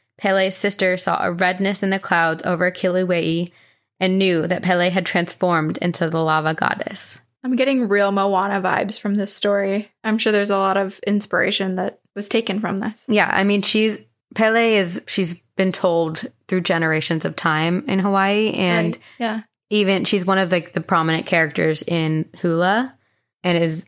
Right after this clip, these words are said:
Speaker 1: has been dedicated many dances and songs.
Speaker 2: That's amazing.
Speaker 1: Mm-hmm.
Speaker 2: I love watching hula.
Speaker 1: And even after the old religion was officially abolished in eighteen nineteen in Hawaii, belief in Pele continued.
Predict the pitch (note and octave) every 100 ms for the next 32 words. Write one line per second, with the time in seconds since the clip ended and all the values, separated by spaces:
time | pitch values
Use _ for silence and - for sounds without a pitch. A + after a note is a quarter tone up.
0 | - F3 F3 F3 E3+ D#3+ D#3+ D#3+ D#3 D3+
1 | D#3 D3+ - - - - E3+ - F3 -
2 | - - F3+ - - _ - G#3+ G3+ G3+
3 | G3+ G3 G3 G3 F#3+ F3+ F#3+ - _ _
4 | _ - _ _ - A3+ G#3 G#3 A3 A3
5 | A3+ G#3+ G#3+ A3+ A#3+ A3+ A#3 _ _ G#3+
6 | G#3 G3+ G3 - - _ _ _ - A3+
7 | B3 A3+ G#3+ G#3+ G3+ F#3+ F#3+ F3+ E3+ E3
8 | F#3 F#3 G3+ - F#3 E3+ F3+ F#3 - E3+
9 | E3 E3 - F3 F3 F3 F3+ E3+ D#3+ -
10 | E3+ D#3+ - E3 E3 D#3+ D#3 E3+ - -
11 | - F3+ F3+ E3+ F3 F#3 F3 E3+ E3 E3
12 | F3 - E3+ F#3+ A3+ A#3+